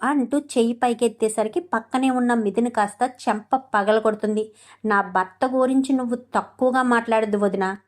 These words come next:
నా భర్తను నువ్వు తక్కువ చేసి మాట్లాడేంత గొప్పదానివా?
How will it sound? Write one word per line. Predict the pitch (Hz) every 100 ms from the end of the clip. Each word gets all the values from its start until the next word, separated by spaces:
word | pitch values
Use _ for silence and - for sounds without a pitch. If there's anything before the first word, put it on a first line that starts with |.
| _ - _
నా | 208
భర్తను | 190 185 185 - 254 269
నువ్వు | 262 254
తక్కువ | 262 185 - 254 254
చేసి | 262 254
మాట్లాడేంత | 233 226 233 226 226 226 226 220
గొప్పదానివా? | 185 185 180 226 226 220 202 214